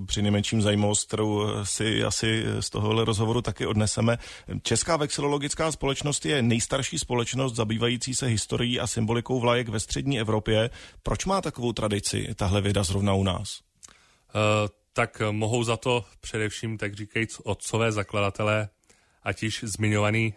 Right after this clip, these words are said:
Speaker 2: docent Mucha, nebo jak my rádi říkáme, otec české vexilologie, inženýr Česák, který byl ostatně prvním, kdo tedy termín vexilologie použil v české literatuře nebo v česky psané literatuře.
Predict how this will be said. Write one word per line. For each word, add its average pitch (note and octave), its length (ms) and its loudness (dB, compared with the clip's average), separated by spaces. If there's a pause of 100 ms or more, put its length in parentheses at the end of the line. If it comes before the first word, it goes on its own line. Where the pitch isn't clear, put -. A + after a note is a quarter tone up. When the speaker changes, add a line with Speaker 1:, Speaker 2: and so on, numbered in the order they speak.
Speaker 2:
docent G#2 500 -2
Mucha, G#2+ 380 0 (560)
nebo G2 180 -2
jak G2 180 -2
my G#2+ 100 0
rádi G2+ 320 2
říkáme, G2+ 420 -2
otec G#2 320 -4
české - 340 -2
vexilologie, G2+ 580 0
inženýr G#2 440 -2
Česák, G2+ 440 0 (480)
který F#2 180 -2
byl G2 140 0
ostatně F#2+ 400 -2
prvním, G2 440 0
kdo F#2+ 200 2
tedy G2 260 -2
termín G2 380 0
vexilologie F#2+ 760 0 (460)
použil G2 380 2
v - 80 -10
české G2 320 -2
literatuře F#2 640 -2
nebo F2+ 160 -2
v - 60 -16
česky F#2 260 -8
psané F#2 260 -4
literatuře. F2 640 -6